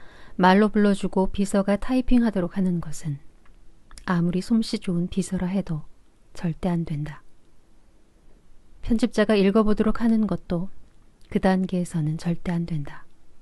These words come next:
책을 쓰는 사람은 언제나 주변 사람들과 분리되어야 한다. 그러니까 고독해야 한다.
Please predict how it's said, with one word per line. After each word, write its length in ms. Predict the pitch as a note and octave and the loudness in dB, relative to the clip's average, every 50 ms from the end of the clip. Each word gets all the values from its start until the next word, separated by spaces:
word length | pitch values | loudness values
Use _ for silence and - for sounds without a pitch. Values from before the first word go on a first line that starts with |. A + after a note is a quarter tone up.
| - - - - - - - - - - - - - - - - _ - - - - - - - - - - - - _ _ _ _ - - - - - _ - - - - - - - - - - - - - - - - - - - - - - - - - - - - - - - - - - - - - - - - - - - - - - - | -20 -20 -20 -20 -20 -20 -20 -20 -20 -20 -20 -20 -20 -20 -20 -20 _ -20 -20 -20 -20 -20 -20 -20 -20 -20 -20 -20 -20 _ _ _ _ -20 -20 -20 -20 -20 _ -20 -20 -20 -20 -20 -20 -20 -20 -20 -20 -20 -18 -14 -14 -12 -12 -14 -16 -16 -18 -18 -16 -16 -16 -16 -16 -18 -20 -20 -18 -16 -16 -16 -16 -16 -18 -18 -18 -18 -18 -18 -18 -20 -20 -20 -14 0
책을 260 | - B3 A#3+ A#3 A#3+ | 2 4 6 6 4
쓰는 300 | A3+ - A#3+ A#3 A#3+ A#3 | 4 4 4 4 4 4
사람은 420 | - A3+ G#3+ G3+ G#3 G#3 G#3+ G#3 | 2 2 2 4 4 6 6 6
언제나 600 | G3+ F#3+ F#3 E3+ - F#3+ F3+ F3+ F3+ F3+ E3+ - - - - - - - - - | 6 4 4 2 2 0 0 0 0 -2 -4 -6 -12 -18 -20 -20 -20 -20 -20 -8
주변 320 | - - - G3 F#3+ F#3+ | -4 2 4 4 4 4
사람들과 800 | F#3 - F#3+ F3 F3+ F3+ F3 E3 E3+ E3+ E3 - F#3 F3 F#3 - | 2 0 0 0 2 0 0 -2 -2 -4 -4 -4 -4 -4 -2 2
분리되어야 640 | - - G3+ G3 G3 G3+ G3+ G3 F#3 F3+ E3+ E3 E3 | 4 6 6 6 6 4 2 2 0 0 0 -2 -4
한다. 460 | D#3 F3 E3+ D#3 D3+ D#3 C#3+ C#3+ - - - - - - - - - - - - - | -4 -6 -6 -6 -6 -6 -8 -8 -10 -14 -18 -20 -20 -20 -20 -20 -20 -20 -20 -18 -8
그러니까 580 | - F3+ E3 D#3+ D#3 - - - E3 D#3+ E3 - - - - - - - - - - - - - - | -6 -4 -2 -2 -4 -6 -8 -8 -8 -8 -10 -12 -16 -20 -20 -20 -20 -20 -20 -20 -20 -20 -18 -12 2
고독해야 600 | - - F#3+ - G3 F#3 - - - E3+ D#3 D3 | 4 4 6 6 4 0 0 -2 -2 -2 -2 -2
한다. 440 | D3+ E3 E3+ D#3+ D#3+ C#3+ C#3+ - | -2 -4 -4 -4 -6 -8 -8 -10